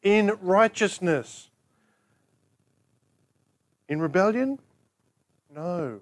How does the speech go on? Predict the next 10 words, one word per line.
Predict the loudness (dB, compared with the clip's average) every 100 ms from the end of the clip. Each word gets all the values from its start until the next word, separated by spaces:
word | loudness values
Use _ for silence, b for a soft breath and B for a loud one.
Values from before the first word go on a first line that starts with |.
| -12
in | -10 -10 -4
righteousness. | -2 0 -2 -8 -8 -10 -12 -14 -20 -20 _ _ _ _ _ _ _ _ _ _ _ _ _ 2
"You | 4
shall | 6 4
be | 4 2
far | 2 6 8 8
from | 8 6
oppression," | 6 6 4 4 0 -2 -6 _ _ _ _ _ _ -4
in | 0 2
righteousness. | 4 4 2 -4 -2 -2 -2 -4 -8 -10